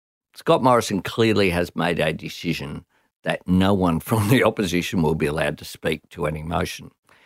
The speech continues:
And what that's done, what, what that ignores is the fact that it's actually a healthy part of democracy. I, I used to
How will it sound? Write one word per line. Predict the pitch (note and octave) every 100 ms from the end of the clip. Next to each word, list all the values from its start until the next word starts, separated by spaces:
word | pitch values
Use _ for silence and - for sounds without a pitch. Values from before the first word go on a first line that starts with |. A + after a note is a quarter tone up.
| _ _
And | A#2+ B2 A2+ -
what | - E3 G3 -
that's | C3 C#3 - -
done, | - G#2+ G#2 F2 F#2
what, | B2 -
what | A#2 -
that | G#2+ F#2+
ignores | F2 F2+ F#2 F#2+ F2+ E2+ E2+ - - -
is | F2+ F2 -
the | F#2+
fact | - E2 -
that | D#2+
it's | D2+
actually | F2+ E2 - E2 E2 _ _ _ -
a | -
healthy | - A#2+ A2+ - G2
part | - F2+ E2+
of | E2 -
democracy. | D#2+ E2 - E2 - D#2
I, | G2+ C#3 -
I | A#2+
used | C3 - A2+
to | F2+